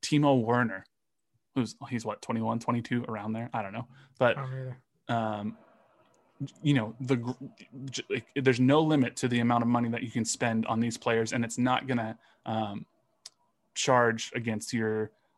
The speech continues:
Speaker 1: uh, your budget, your salary budget. Um, and it looks like this is where it gets a little confusing. They make a reduced budget charge.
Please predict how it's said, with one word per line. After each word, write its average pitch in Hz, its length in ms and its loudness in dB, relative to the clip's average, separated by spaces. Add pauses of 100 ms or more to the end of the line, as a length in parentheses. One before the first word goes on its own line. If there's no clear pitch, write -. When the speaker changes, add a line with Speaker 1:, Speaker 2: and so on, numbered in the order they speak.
(100)
Speaker 1:
uh, 104 380 -4 (340)
your 104 380 -2
budget, 117 480 2 (520)
your 117 80 -4
salary 131 280 4
budget. - 320 -8 (640)
Um, 110 420 -2 (880)
and 127 100 2
it - 80 -4
looks 151 380 -2
like 160 160 4
this 165 160 -2
is - 80 -2
where 175 80 4
it 156 60 0
gets 156 160 0
a - 20 -4
little 151 160 4
confusing. 131 460 2
They 120 80 0
make 123 240 2
a 160 40 4
reduced 131 540 2
budget 117 320 0
charge. 143 500 2